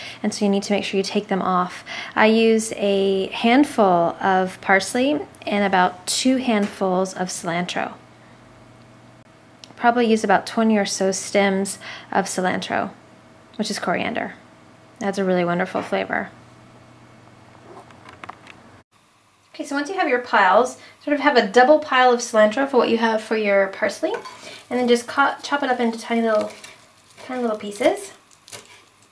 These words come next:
I love chopping herbs.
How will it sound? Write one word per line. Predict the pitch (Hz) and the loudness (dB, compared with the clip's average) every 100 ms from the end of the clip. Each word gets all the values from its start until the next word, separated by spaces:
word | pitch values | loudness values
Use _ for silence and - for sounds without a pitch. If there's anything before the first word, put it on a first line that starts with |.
| _ _ _ _ - - _ - _ _ - | _ _ _ _ -20 -20 _ -20 _ _ -14
I | - - - _ _ _ - - - _ _ _ _ - 226 220 | -14 -14 -20 _ _ _ -20 -20 -20 _ _ _ _ -18 -6 2
love | 240 240 | 2 2
chopping | - 214 208 196 | -4 -4 -4 -6
herbs. | 196 196 190 190 - | -6 -8 -8 -14 -20